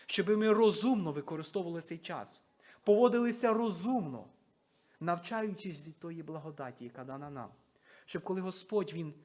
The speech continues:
в свій час прийде і буде шукати між нами когось, щоб можна було взяти і поставити в проломі, щоб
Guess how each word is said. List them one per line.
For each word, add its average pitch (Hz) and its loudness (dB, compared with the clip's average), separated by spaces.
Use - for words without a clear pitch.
в - -16
свій 196 -6
час 190 -4
прийде 190 -4
і 165 -10
буде 175 -10
шукати 180 -8
між 151 -12
нами 151 -12
когось, 135 -12
щоб 165 -10
можна 180 -8
було 175 -6
взяти 185 -6
і - -16
поставити 151 -10
в 143 -14
проломі, 135 -10
щоб 156 -6